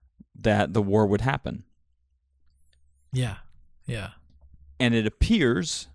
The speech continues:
Speaker 1: that the Grey Council, uh, rules over everything, right? 'Cause, like, uh, when, when, uh, Delenn has to confront, uh, Naroon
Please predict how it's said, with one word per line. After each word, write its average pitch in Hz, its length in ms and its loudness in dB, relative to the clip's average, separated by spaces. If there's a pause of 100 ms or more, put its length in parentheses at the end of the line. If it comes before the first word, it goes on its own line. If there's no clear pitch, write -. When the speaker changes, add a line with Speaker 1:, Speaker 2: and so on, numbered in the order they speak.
(420)
Speaker 1:
that 127 140 0
the 123 80 0
Grey 123 240 2
Council, 120 680 -2 (1120)
uh, 92 580 -2 (800)
rules 139 400 4
over 123 200 2
everything, 101 600 0 (380)
right? 123 280 2
'Cause, 110 280 0
like, 98 380 0 (140)
uh, 101 160 2
when, 110 460 2 (500)
when, 107 480 2
uh, 98 640 0 (200)
Delenn 117 380 2
has 110 240 0
to - 80 -10
confront, 110 600 0 (640)
uh, 95 300 2
Naroon 107 640 2